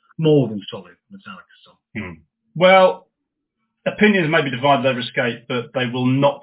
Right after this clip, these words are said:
Speaker 2: be divided. Well, not, not divided amongst us, thankfully, and, um, nor will they be over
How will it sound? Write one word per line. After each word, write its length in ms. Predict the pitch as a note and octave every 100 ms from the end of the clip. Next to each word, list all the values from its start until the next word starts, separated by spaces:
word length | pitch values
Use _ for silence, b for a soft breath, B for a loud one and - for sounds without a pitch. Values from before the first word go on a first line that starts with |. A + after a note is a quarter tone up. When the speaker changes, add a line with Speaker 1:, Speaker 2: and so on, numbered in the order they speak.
| - -
Speaker 2:
be 240 | G2+ G2 -
divided. 400 | G#2+ A2 G#2 -
Well, 120 | D3
not, 240 | F3 C3 C3
not 160 | F3
divided 320 | C3 C3+ B2
amongst 240 | B2 B2 B2
us, 240 | G2+ - - _
thankfully, 400 | G#2+ - - F#2+ G2 _
and, 300 | C3 B2+ A#2+
um, 360 | B2 B2 A#2+ C3+
nor 280 | E3 G3 E3+
will 200 | E3+ D3+
they 140 | B2 A2+
be 260 | A2+ A2+ A#2+
over 600 | B2 A2 A#2 A2+ A2